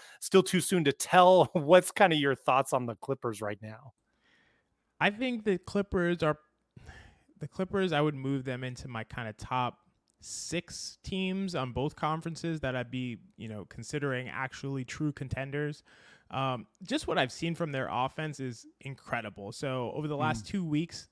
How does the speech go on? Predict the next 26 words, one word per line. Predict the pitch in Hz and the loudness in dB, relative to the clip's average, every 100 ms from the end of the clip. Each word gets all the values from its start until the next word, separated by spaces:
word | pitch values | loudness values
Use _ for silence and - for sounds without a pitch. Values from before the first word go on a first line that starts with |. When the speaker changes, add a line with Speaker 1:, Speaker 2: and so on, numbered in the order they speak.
| - | -10
Speaker 2:
they | 139 | -4
are | 131 | -2
first | 117 - 123 131 - | -4 -6 -6 -6 -8
in | 139 | -12
the | 131 | -8
N | 113 139 | -8 -6
B | 131 | -6
A | 131 131 | -4 -4
in | |
offense, | 110 127 - 135 135 | -4 -4 -4 -8 -10
scoring | - 120 120 | -8 -8 -6
a | 110 | -8
hundred | - 143 143 | -10 -8 -8
and | 131 127 | -10 -8
thirty-three | 147 196 214 208 202 208 | -4 -2 -2 -2 -4 -4
points | 202 165 170 180 | -4 -6 -6 -6
per | - 143 | -6 -4
hundred | 156 165 - | -2 -4 -4
possessions. | 156 139 147 - 175 185 - - - - _ _ - | -4 -2 -4 -4 -6 -6 -8 -16 -20 -20 _ _ -16
Completely | - 180 - 226 226 185 180 - | -8 -6 -4 -4 -4 -2 -2 -2
incredible, | 165 143 160 156 147 151 92 | -4 -6 -2 -2 -2 -4 -4
absurd | - - 143 135 | -6 -6 -4 0
Speaker 1:
Wow. | 104 98 | 0 0
Speaker 2:
pace, | 147 - - _ | -4 -8 -14 _
you | 127 | -12
know, | 135 117 | -8 -6